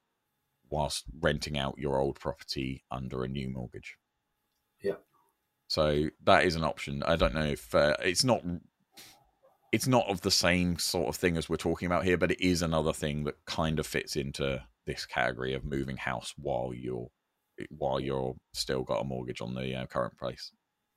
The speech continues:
Speaker 2: Yeah. And, and
Speaker 1: But yeah,
Speaker 2: also,
Speaker 1: I think
Speaker 2: al-,
Speaker 1: that's,
Speaker 2: al-,
Speaker 1: that's pretty
Speaker 2: also,
Speaker 1: much
Speaker 2: uh,
Speaker 1: it.
Speaker 2: just, just
Speaker 1: So
Speaker 2: with that, uh, and you say we, we'll do a whole new thing on this, but,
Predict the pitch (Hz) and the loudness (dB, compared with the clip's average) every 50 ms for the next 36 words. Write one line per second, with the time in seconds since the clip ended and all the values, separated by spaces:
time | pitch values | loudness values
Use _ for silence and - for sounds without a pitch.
0 | _ _ - 101 101 101 92 92 - _ _ - - - - - - - 175 180 | _ _ -2 0 0 0 -2 -6 -10 _ _ -20 -20 -20 -12 0 6 6 8 10
1 | 185 190 208 220 - - - 165 - 95 95 95 101 - - - 170 202 214 196 | 10 10 8 8 8 10 12 12 12 12 12 10 6 4 6 8 8 8 10 10
2 | 165 170 160 139 - - - - 143 147 147 - 175 180 190 180 151 143 113 107 | 12 12 12 12 8 6 6 6 6 6 6 8 10 12 12 12 12 12 12 12
3 | - 127 131 127 156 156 165 156 156 - _ _ _ _ _ - _ _ _ _ | 12 10 10 10 10 10 10 10 8 6 _ _ _ _ _ -20 _ _ _ _
4 | - - 185 170 - 160 165 - - 101 92 95 107 117 120 - _ _ _ _ | 6 8 8 10 12 12 12 12 12 10 8 8 6 4 2 -2 _ _ _ _
5 | _ _ - - 135 139 143 151 160 - 151 147 - - - 135 131 135 131 135 | _ _ 2 4 4 4 4 2 0 0 -4 -6 -6 -2 4 8 8 10 10 8
6 | 127 - - 139 104 104 120 110 127 135 131 127 120 104 123 110 98 104 110 104 | 8 10 10 10 10 10 8 4 2 6 8 8 8 8 8 8 10 10 10 8
7 | 98 104 107 - - 110 107 104 107 104 92 - 117 110 98 98 90 76 71 76 | 8 6 0 -6 -6 -4 0 0 0 2 2 0 0 -2 -2 -4 -6 -6 -6 -6
8 | 80 - - 101 92 - | -6 -2 0 0 0 0